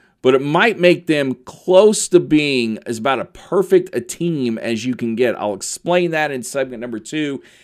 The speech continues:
and then I'll wrap things up in segment number three today, talking about a myth, a myth that has surrounded the Oklahoma City Thunder for quite some time, and a myth that is being perpetuated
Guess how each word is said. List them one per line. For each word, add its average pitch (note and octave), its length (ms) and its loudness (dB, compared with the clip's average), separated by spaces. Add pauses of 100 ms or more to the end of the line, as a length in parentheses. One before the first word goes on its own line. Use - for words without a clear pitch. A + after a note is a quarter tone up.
(140)
and B2 140 -8
then F#3+ 140 2
I'll E3+ 180 4
wrap E3 400 -2
things E3 360 -2
up B2 260 0
in D3 260 -6
segment F3+ 540 0
number F#3+ 240 2
three A3+ 460 -4
today, F2+ 520 -6 (440)
talking A#3 400 0
about E3+ 360 0
a C3 120 -2
myth, C3 640 -2 (140)
a C3+ 80 2
myth F#3+ 460 4
that G3+ 120 4
has E3+ 160 0
surrounded D#3+ 600 0
the C#3+ 180 -4
Oklahoma D3 480 -4
City C3+ 300 -6
Thunder A#2 340 -2
for G#2+ 180 -10
quite E3+ 540 0
some C#3 300 -4
time, A2 600 -4 (680)
and D3+ 180 0
a C#3+ 80 0
myth E3+ 500 0
that D#3 280 2
is C#3+ 320 0
being E3+ 320 0
perpetuated A#2+ 1120 0